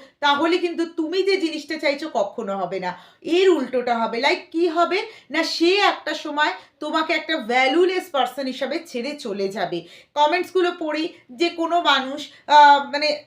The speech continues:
একজন যে কমেন্টস করছে সে তার হাজব্যান্ডের হাতে পায়ে ধরছে,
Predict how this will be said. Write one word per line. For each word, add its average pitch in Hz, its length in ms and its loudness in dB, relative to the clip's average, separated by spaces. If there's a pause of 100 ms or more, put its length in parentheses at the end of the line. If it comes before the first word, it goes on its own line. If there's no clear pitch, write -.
(140)
একজন 302 360 -2
যে 294 180 -8
কমেন্টস 277 320 0
করছে 294 260 -6
সে 302 200 -8
তার 302 220 2
হাজব্যান্ডের 285 460 2
হাতে 262 260 -4
পায়ে 269 300 0
ধরছে, 262 540 -4